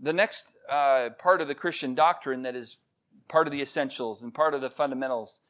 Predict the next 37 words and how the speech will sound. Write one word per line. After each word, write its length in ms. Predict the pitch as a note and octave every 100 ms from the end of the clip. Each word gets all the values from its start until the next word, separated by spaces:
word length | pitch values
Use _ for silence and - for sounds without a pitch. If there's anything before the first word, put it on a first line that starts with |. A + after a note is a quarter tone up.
| _ _ -
of 100 | C3
the 80 |
faith 400 | B2+ D3 C3+ C3+
is 160 | C3 A#2+
the 100 | C#3
literal 540 | C#3+ F3+ F#3 F#3+ F#3 _ _ _
bodily 600 | A2+ D#3 E3+ E3+ E3+ E3+ _ _
resurrection 840 | A#2 D#3+ D#3+ E3 D3+ D3 D3 C#3 C3+ _ _
of 120 | C3 A#2+
Jesus 320 | B2+ A#2+ A#2+
Christ. 600 | - B2 A2 - - - _ _ _ _ _ _ _
Uh, 60 | A2
we 120 | D3+
believe 340 | E3+ F#3 G#3+ D3+
that. 220 | A2+ -
We 120 | C3+
believe 380 | D3+ E3 E3+ C#3+
that 300 | D3 C#3+ - _ _
hi-, 80 | C#3+
his 240 | C3 D3 C3+
spirit 520 | - E3+ G3 A3 G#3+
didn't 240 | G#3+ G#3
just 260 | F3+ G#3 -
ascend 440 | G3 - G#3 G#3
out 160 | G3 G3
of 80 | F#3+
that 200 | G3 D#3
grave, 360 | F3 G3+ F#3+
but 120 | D#3
his 220 | D#3 F3 D3
body 500 | B2 F3+ G3+ F#3+ D#3+
literally 540 | D3 F3 E3 D3+ D3
ascended 420 | C3+ - D3+ C#3+
out 140 | C#3 B2+
of 80 |
that 200 | B2 B2+
grave. 520 | B2 C#3 C3 - -